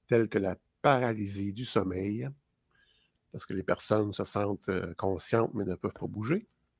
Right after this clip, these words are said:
ou des hallucinations juste avant de s'endormir.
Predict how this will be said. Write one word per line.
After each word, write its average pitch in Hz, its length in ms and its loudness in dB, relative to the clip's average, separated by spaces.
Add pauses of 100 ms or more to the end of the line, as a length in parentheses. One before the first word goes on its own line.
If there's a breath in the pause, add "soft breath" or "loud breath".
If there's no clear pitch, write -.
(680 loud breath)
ou 180 280 8
des 123 280 4
hallucinations 113 840 2 (100)
juste - 300 -6
avant 110 200 -2
de 107 60 -8
s'endormir. 95 520 -2